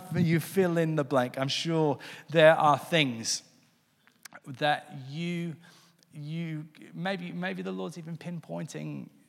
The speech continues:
now. You know, it, it, it's as you, as you think about how, what this repentance thing might look like for you and what surrender and obedience to him might look like, it might be that the Lord's just speaking to you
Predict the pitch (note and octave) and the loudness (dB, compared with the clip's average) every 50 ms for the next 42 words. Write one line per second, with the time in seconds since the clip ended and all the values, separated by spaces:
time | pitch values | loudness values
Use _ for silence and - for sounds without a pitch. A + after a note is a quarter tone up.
0 | G1+ G1+ - E2+ F#2 G2 G2 F#2 - A2 A2+ - - - - C#3 C3 B2 B2+ B2+ | -20 -14 -10 -8 -6 -4 -4 -6 -6 -8 -12 -14 -16 -18 -16 -14 -12 -12 -10 -10
1 | B2 B2 - - - - - - - - - - - - - - - - - - | -12 -12 -14 -14 -16 -16 -14 -14 -14 -14 -14 -14 -14 -14 -14 -14 -16 -16 -20 -20
2 | - - - - - - - C#3 C#3+ C#3+ C3 - D3+ D3 C#3 B2+ - - - - | -20 -20 -20 -20 -20 -14 -10 -8 -8 -8 -8 -10 -8 -8 -8 -8 -10 -12 -14 -14
3 | C3+ B2 C3 - D3 C#3+ C3 C3 C#3 D#3+ - - E3+ D#3 C3+ C#3 - C3 A#2+ - | -14 -14 -12 -10 -10 -10 -10 -10 -12 -12 -12 -10 -8 -8 -6 -4 -4 -4 -2 -4
4 | - - - C#3 C#3 C#3 C#3 B2+ B2+ C3+ D3 - - C#3+ - C3+ B2+ - - C#3 | -4 -6 -4 -4 -2 -2 -4 -4 -4 -8 -8 -8 -10 -14 -14 -16 -16 -16 -14 -14
5 | C#3 - - B2+ - - C3+ B2 A2+ A#2 G#2 G#2+ B2+ - - A#2 - - - C3 | -14 -16 -18 -18 -18 -16 -14 -12 -10 -10 -10 -12 -12 -10 -8 -8 -8 -8 -10 -12
6 | B2+ A#2+ A#2+ B2+ C3 C#3+ C3+ - - - - - C#3 B2 B2+ C#3 C#3 C#3+ C3+ C3 | -12 -12 -10 -8 -8 -8 -8 -10 -10 -10 -8 -8 -10 -10 -10 -10 -10 -10 -10 -10
7 | A#2+ A#2 A2+ A2+ - F3 F3+ F3 D3 D3 B2 - - - - - - - - - | -12 -12 -12 -12 -12 -10 -10 -10 -10 -12 -14 -14 -12 -12 -12 -12 -12 -14 -20 -20
8 | _ - - - - A#3+ A3+ A3+ G#3 F#3 - F#3+ F#3 D#3+ C#3+ C3+ C3 C#3 - - | _ -6 -4 -4 -2 -2 -4 -4 -6 -8 -6 -6 -6 -6 -6 -8 -10 -10 -10 -12
9 | D3+ C#3+ - - - A#2 G2 - - _ - - - - - - - C#3 C3 C#3 | -14 -14 -14 -12 -10 -10 -10 -10 -14 _ -20 -20 -20 -20 -18 -12 -8 -6 -4 -2
10 | C#3+ D3 C#3+ C#3+ - D3 B2+ A#2+ B2 B2+ C3 C#3 C3+ C#3+ C#3+ C#3 C3 - - - | 0 0 0 -2 -4 -6 -6 -6 -6 -6 -4 -2 0 0 2 0 0 -2 -4 -4
11 | E3 - - - - - G3+ G3 F3+ - - C#3+ C3 - D3+ C3+ A#2+ | -4 -4 -4 -4 -6 -6 -4 -4 -4 -4 -6 -10 -12 -10 -8 -10 -10